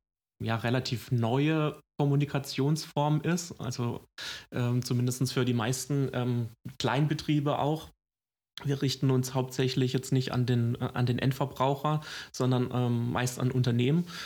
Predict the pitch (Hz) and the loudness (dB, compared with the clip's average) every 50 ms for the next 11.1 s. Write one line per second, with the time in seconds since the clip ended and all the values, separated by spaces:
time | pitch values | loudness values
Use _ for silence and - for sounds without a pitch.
0 | - - - 123 127 123 131 123 113 117 120 135 147 135 - 135 127 127 - 123 | -14 -6 -2 0 2 2 2 2 2 2 2 0 0 0 0 2 2 2 2 2
1 | 120 123 120 117 120 135 151 156 156 151 - - - - 139 139 135 - 143 143 | 2 2 4 4 4 4 4 4 2 2 -2 -6 -2 0 0 0 2 2 2 4
2 | 139 135 135 - 135 127 - - 139 135 135 135 - - - 127 123 123 123 123 | 4 4 2 2 -2 -2 -2 0 2 2 2 2 0 0 0 2 2 2 0 -2
3 | - - 131 127 - - - 127 123 127 - - - - - - - - - 123 | -2 -4 -4 -4 -4 -4 -2 -2 0 -2 -4 -6 -10 -12 -12 -14 -16 -4 0 0
4 | 123 - - 135 147 143 135 - 143 127 135 131 127 - - 135 127 127 127 127 | 2 4 4 4 4 2 2 0 2 2 2 2 0 0 0 2 2 2 2 0
5 | - 127 117 - - 120 120 113 - - - 127 127 - - - 120 120 117 113 | 0 -2 -2 0 0 0 0 -2 0 0 0 0 0 -4 -6 -2 0 0 0 0
6 | 117 123 - 117 123 117 - - - _ _ - 131 143 135 - 135 131 - - | 0 -2 -2 -2 -2 -2 -4 -8 -16 _ _ 2 2 2 4 2 0 0 2 2
7 | 123 120 117 - 113 - - 120 123 151 202 208 - - - _ _ - - - | 0 0 0 0 -4 -2 0 0 2 2 0 -2 -4 -12 -18 _ _ -16 -14 -14
8 | - - - - - - 123 127 123 123 123 120 123 135 127 - - - 143 151 | -14 -14 -16 -16 -6 -2 0 2 2 2 2 2 2 0 -2 0 -2 0 0 2
9 | 156 151 160 160 160 160 165 165 - - _ _ _ _ _ _ _ - 131 139 | 2 2 2 2 2 2 0 -2 -4 -10 _ _ _ _ _ _ _ -2 0 0
10 | 135 135 135 127 131 131 131 135 127 131 131 - 143 135 - - 151 147 147 151 | 2 2 2 2 2 0 0 2 0 -2 0 0 -2 -2 0 0 0 0 2 2
11 | 147 143 | 2 2